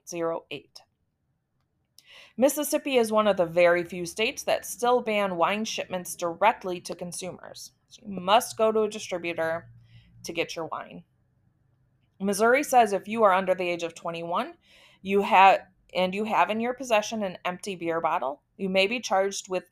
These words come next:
illegal possession of alcohol. One may not drink in a bar between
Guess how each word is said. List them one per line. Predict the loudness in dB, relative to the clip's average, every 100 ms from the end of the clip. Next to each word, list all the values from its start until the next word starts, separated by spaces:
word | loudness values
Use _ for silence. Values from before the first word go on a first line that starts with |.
| -2
illegal | -2 0 -2 -2 -4
possession | -4 -4 -4 -4
of | -8 -2
alcohol. | -2 -4 -10 -10 -10 -12 _ _ _ _ -20 -20 _
One | 0 2 4
may | 2
not | 4 2 2
drink | -2 -2
in | 0
a |
bar | 6 6 4
between | -2 -4 -2 -2 -4